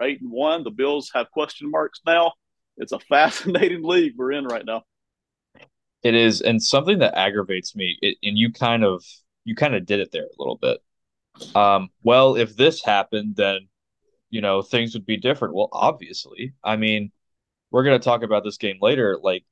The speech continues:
Speaker 2: last night with the Eagles and Commanders, like, oh, well, if that face mask was called, then, you know,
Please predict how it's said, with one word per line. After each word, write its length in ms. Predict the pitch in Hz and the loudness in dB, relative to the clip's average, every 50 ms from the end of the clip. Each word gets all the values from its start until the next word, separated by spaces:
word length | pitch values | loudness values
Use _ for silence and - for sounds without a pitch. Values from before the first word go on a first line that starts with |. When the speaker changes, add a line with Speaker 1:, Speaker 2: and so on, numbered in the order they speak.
| _ | _
Speaker 2:
last 320 | - 113 110 107 - - - | 0 2 2 2 0 -4 -4
night 220 | 110 110 104 92 | -4 -4 -4 -6
with 140 | 107 - _ | -10 -14 _
the 80 | 107 | -10
Eagles 420 | 87 80 110 107 104 101 101 95 90 | -6 -4 -2 -2 0 0 -2 -2 -4
and 140 | 95 90 _ | -8 -14 _
Commanders, 580 | - 95 95 101 120 135 127 104 98 92 87 | -12 -4 0 2 2 2 2 2 0 0 0
like, 140 | - 92 92 | -2 -2 0
oh, 180 | - 107 127 135 | 2 2 2 2
well, 100 | 113 104 | 2 0
if 60 | 95 - | 2 2
that 200 | 113 110 - - | 2 2 0 -2
face 300 | - 110 113 123 120 - | -4 -4 -4 -4 -4 -4
mask 340 | 113 98 95 92 - - | -2 -2 -2 -4 -6 -12
was 120 | 92 90 - | _ -20 -10
called, 420 | - - 98 95 95 98 104 101 | -4 -2 0 2 2 2 0 -2
then, 260 | 92 92 92 90 90 92 _ | -2 -4 -6 -6 -10 _ _
you 100 | - 98 | -12 -8
know, 240 | 95 95 90 92 92 | -4 -2 0 0 0